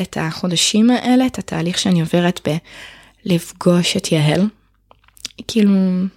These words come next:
ממש עברתי מרגע ה-, הלידה שלי כאימא עד היום. אמ, ממש עשית-, עשיתי לעצמי יחד איתך פה, אמ, סדר,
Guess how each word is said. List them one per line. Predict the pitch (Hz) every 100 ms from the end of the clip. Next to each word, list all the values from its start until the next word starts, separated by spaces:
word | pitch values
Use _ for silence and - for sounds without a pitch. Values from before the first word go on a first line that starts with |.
| _ _ _ _ _ _ _ - - - - - - -
ממש | 196 202 -
עברתי | 226 202 208 233 - 294 302
מרגע | 269 214 190 190 208 220
ה-, | 220 214 196 180 170
הלידה | 190 185 190
שלי | - 208 202
כאימא | - 190 175 226 247 254 226
עד | 202 214
היום. | 208 170 180 262 - _ _ _ - - - - - - - -
אמ, | 185 180 180 190 202 - _ _ _ - -
ממש | 175 190 247
עשית-, | 311 - 262 247 _ _
עשיתי | 220 - 277 - 349
לעצמי | 330 - - 254 240 233 226
יחד | 214 240
איתך | 233 233 202 170 -
פה, | - 180 175 175 - - - - - - _ -
אמ, | 180 175 175 165 156 160 170 _ _ _ _ _ _ _ _ _ _ _ - -
סדר, | - - 160 208